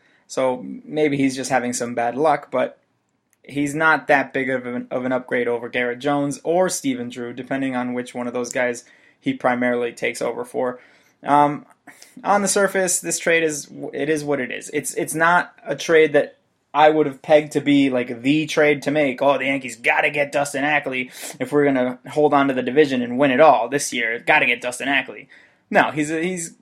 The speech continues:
gonna be an okay player. He's a good guy to have on the bench, a little power. He can maybe get hot. S-,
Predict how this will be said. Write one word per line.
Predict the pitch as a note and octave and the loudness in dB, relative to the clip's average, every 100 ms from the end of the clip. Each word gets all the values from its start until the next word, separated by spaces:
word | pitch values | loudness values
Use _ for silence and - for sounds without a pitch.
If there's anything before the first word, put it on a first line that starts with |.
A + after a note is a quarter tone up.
| _ _ | _ _
gonna | A#3+ B3 | 2 2
be | A#3+ | 4
an | A3+ | 2
okay | G#3+ G3+ G3 | 2 0 -2
player. | - D#3 D#3 | 2 4 4
He's | D3 | 2
a | |
good | D3 F#3 | -2 0
guy | F#3 F3 | 4 4
to | |
have | E3 D#3 | 4 4
on | D#3 | 2
the | D3 | 0
bench, | B2+ C3 B2+ | -2 -2 -2
a | C#3+ | -2
little | D#3+ | -2
power. | E3 C#3+ B2+ B2+ B2+ B2 _ _ _ _ - - | 0 4 4 4 2 -2 _ _ _ _ -20 -12
He | C#3 | -8
can | C3+ C#3+ C#3 | -4 0 2
maybe | D3+ D#3 D3+ D3+ D3 - | 4 4 4 4 4 0
get | - C#3 | 0 0
hot. | C#3+ C#3 C3+ - _ - _ _ _ _ | 4 6 4 0 _ -20 _ _ _ _
S-, | - - - | -16 -10 -10